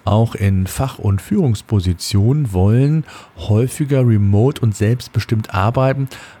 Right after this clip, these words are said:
Beispielsweise ist es für ein mittelständisches Unternehmen, was nicht im hippen Berlin oder in irgendeiner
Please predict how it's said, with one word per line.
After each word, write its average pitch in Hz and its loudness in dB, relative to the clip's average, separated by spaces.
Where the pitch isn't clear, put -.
Beispielsweise 127 0
ist 113 0
es 120 -2
für - -2
ein 98 2
mittelständisches 113 0
Unternehmen, 110 0
was 95 -6
nicht 110 0
im 107 2
hippen 127 0
Berlin 123 0
oder 107 2
in 107 -2
irgendeiner 123 0